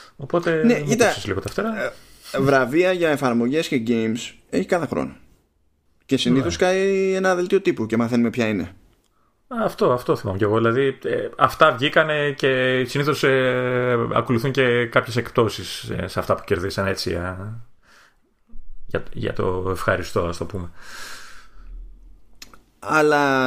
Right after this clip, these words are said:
Speaker 2: από ό,τι κατάλαβα εγώ, ρε παιδί μου, ναι, μεν σκάσανε κάπου κάποιες προσκλήσεις, αλλά δεν είναι σαν την περίπτωση του να έχουμε special event, ξέρω εγώ, έχουμε Apple event, ορίστε όλες οι προσκλήσεις και τα λοιπά. Έσκασε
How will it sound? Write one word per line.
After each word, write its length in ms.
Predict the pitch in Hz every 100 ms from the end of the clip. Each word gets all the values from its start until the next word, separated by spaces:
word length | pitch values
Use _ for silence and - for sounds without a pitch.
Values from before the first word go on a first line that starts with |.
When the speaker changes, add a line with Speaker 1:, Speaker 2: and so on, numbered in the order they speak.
| 127 120 117 107 62 53 - -
Speaker 2:
από 240 | 110 117
ό,τι 220 | 160 - 226
κατάλαβα 440 | 196 175 170 139
εγώ, 220 | 117 107
ρε 80 | 113
παιδί 200 | 101 98
μου, 120 | 107
ναι, 120 | 120
μεν 200 | 165 190
σκάσανε 460 | 185 - 170 156 135
κάπου 340 | 127 127 123
κάποιες 520 | 107 113 117 110 98 -
προσκλήσεις, 680 | 95 - 113 - 92 -
αλλά 220 | - 120 131
δεν 140 | 165
είναι 180 | 208 214
σαν 140 | 190
την 100 | 170
περίπτωση 540 | 143 139 131 123 - 113
του 440 | 113 113 110 107 107
να 260 | 110 117 113
έχουμε 520 | 113 113 113 110 104 104 -
special 380 | 113 104 101
event, 120 | 107 104
ξέρω 200 | - 90
εγώ, 540 | 85 92 104 98 82 -
έχουμε 300 | 104 104 101
Apple 240 | 104 98
event, 180 | 104 101 -
ορίστε 500 | - 107 104 98 98
όλες 240 | - 110 107
οι 60 |
προσκλήσεις 380 | - 98 - 104
και 60 | -
τα 120 | 101
λοιπά. 320 | 95 98 95 - - - - - _ _ _ _ _ _ _
Έσκασε 640 | - 127 - 165 170 143